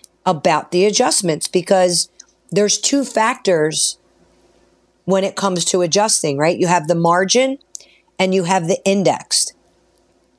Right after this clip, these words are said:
And that margin is a fixed amount, generally between two and a quarter to two point three seven five. And then you have your index, which, which is a variable, but it's based on the London Interbank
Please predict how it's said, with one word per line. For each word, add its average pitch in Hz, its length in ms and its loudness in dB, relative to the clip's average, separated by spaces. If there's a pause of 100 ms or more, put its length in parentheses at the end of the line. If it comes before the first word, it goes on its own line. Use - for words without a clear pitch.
(120)
And 190 180 0
that 233 220 0
margin 196 480 0
is 147 180 0
a 156 80 -2
fixed - 340 -2
amount, 185 360 0 (380)
generally 214 480 0
between 190 440 0
two 220 180 2
and 196 100 2
a 190 40 -2
quarter 190 540 2 (420)
to 170 120 -4
two 214 200 2
point 185 320 -2
three 185 220 2
seven 175 360 0
five. 190 560 -2 (680)
And 208 140 2
then 262 160 2
you 277 100 2
have 240 240 2
your 214 220 2
index, 220 520 2
which, 190 280 -2
which 202 300 -2
is 190 160 0
a 202 60 2
variable, 202 600 2
but 208 280 2 (720)
it's 226 180 2
based 262 380 2
on 254 180 2
the 233 80 4
London 220 560 2 (100)
Interbank 208 560 2